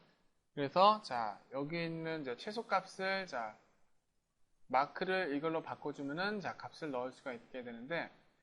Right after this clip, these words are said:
어, 전체 넓이를, 자, 칠십, 최소를 칠십으로 하고 요 상태로 확인 버튼 누르게 되면은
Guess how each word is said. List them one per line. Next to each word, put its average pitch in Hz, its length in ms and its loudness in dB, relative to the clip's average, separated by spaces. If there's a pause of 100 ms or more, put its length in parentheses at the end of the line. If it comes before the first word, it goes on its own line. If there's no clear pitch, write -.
(200)
어, 110 520 -12
전체 143 260 -6
넓이를, 170 580 -2
자, 214 180 -6
칠십, 233 520 -2 (200)
최소를 233 480 0
칠십으로 214 600 0
하고 160 420 0
요 147 60 0
상태로 208 400 2
확인 208 240 -2
버튼 175 280 -4
누르게 139 240 -2
되면은 175 500 0